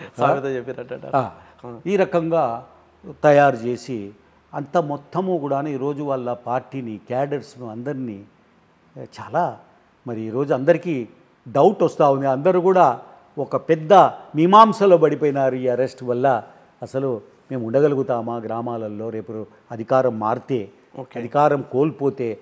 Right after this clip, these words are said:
Speaker 2: అన్నటువంటి స్థాయిలో ఈరోజు తీసుకొచ్చి పెట్టాడు పార్టీని. అదే రకంగా తన భవిష్యత్తును, అదే రకంగా ఈరోజు, ఆ,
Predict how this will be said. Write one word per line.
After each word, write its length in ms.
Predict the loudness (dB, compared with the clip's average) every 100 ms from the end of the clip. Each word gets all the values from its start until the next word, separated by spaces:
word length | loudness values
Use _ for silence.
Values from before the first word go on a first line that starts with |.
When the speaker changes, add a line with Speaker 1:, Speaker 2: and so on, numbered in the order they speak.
| -8
Speaker 2:
అన్నటువంటి 640 | -6 -6 -8 -10 -12 -14
స్థాయిలో 640 | -16 -4 2 4 2 0 -6 -20 _ _ -10
ఈరోజు 340 | -4 -4 -6
తీసుకొచ్చి 500 | -12 -14 -12 -14 -12
పెట్టాడు 380 | -12 -8 -8 -8
పార్టీని. 640 | -6 -8 -4 -2 0 -2 -6 -20 _ _ -10
అదే 180 | -4 -4
రకంగా 340 | -4 -8 -10
తన 260 | -6 2 4
భవిష్యత్తును, 680 | 4 2 0 -2 -2 -4 -6 -16 _ _ _ -12
అదే 180 | -6 -4
రకంగా 600 | -4 -6 -2 -2 -2 -8 _ _ _ -12
ఈరోజు, 460 | -6 -2 -2 -2 -4 -10 _ _ _ -14
ఆ, 480 | -10 -10 -10 -12